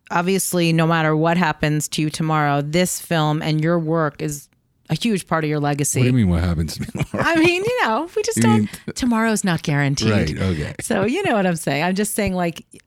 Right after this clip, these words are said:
Speaker 1: to me, you, I think a lot of people, I mean, just to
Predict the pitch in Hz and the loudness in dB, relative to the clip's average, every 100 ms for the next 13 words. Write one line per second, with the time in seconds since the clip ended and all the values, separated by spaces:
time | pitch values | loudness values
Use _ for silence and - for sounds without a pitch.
0 | - 240 247 277 262 226 202 - - - | -4 0 2 2 2 2 0 -2 -12 -10
1 | - 208 220 196 180 180 190 160 151 156 | -4 -2 -2 0 0 -2 -4 -4 -4 -2
2 | 147 143 143 - 143 | -4 -4 -6 -6 -8